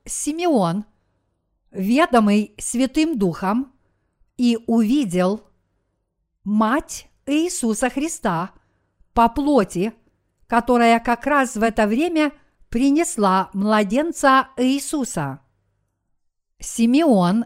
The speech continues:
взял младенца Иисуса на руки,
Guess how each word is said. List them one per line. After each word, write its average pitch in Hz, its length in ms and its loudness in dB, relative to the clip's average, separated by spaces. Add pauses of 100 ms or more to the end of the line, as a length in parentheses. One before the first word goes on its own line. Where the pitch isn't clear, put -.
взял 214 540 0
младенца 220 880 0
Иисуса 226 720 -2
на 214 160 2
руки, 220 560 0